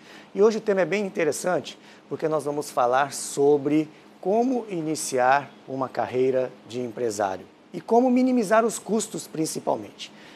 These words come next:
Recentemente, o programa Pequenas Empresas, Grandes Negócios fez uma matéria a respeito de uma pesquisa que revelou que apenas três por cento da população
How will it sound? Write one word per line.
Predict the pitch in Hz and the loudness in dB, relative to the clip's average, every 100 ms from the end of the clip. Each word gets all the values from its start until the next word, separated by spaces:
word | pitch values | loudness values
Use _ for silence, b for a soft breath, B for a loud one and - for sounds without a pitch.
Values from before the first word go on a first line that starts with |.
| B | B
Recentemente, | 208 - 269 269 226 196 196 - - B B B | -6 -4 -4 -4 -2 -2 -4 -10 -14 B B B
o | - | -8
programa | - 170 151 156 156 | -2 2 4 4 2
Pequenas | 151 - 160 160 135 | -2 -2 0 0 -2
Empresas, | 127 135 143 131 | -4 0 0 -2
Grandes | 120 123 120 113 | -4 -4 -4 -6
Negócios | 110 110 139 123 - - B B - | -6 2 2 2 -4 -16 B B -4
fez | 156 147 | -2 0
uma | 139 | 0
matéria | 127 110 139 135 110 92 127 | 0 -2 2 2 2 -2 -6
a | |
respeito | 131 123 - 139 123 | -6 -6 -4 -4 -6
de | 127 | -8
uma | 117 | -8
pesquisa | - 135 - 139 120 98 - B B B | -8 -10 -8 -6 -6 -8 -12 B B B
que | - 139 | -8 -4
revelou | 165 185 190 139 135 160 - - | 0 2 4 4 2 0 -8 -8
que | - | -4
apenas | 139 156 160 147 | -2 0 0 -2
três | - 175 190 170 | -4 0 0 -2
por | - 147 117 | -6 -8 -6
cento | - 151 143 - 113 | -6 -4 -6 -8 -4
da | 127 | -4
população | - 117 120 104 - 131 | -4 -6 -6 -6 -4 -4